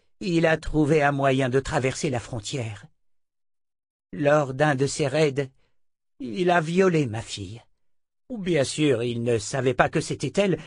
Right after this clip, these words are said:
tout le monde la croyait morte, sinon il l'aurait tuée, mais il lui a fait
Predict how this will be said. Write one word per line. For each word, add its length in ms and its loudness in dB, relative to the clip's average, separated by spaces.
tout 180 -2
le 80 0
monde 260 0
la 120 -2
croyait 340 -6
morte, 380 0
sinon 560 2
il 160 0
l'aurait 280 2
tuée, 460 -2
mais 380 -4
il 280 0
lui 160 0
a 120 2
fait 360 -4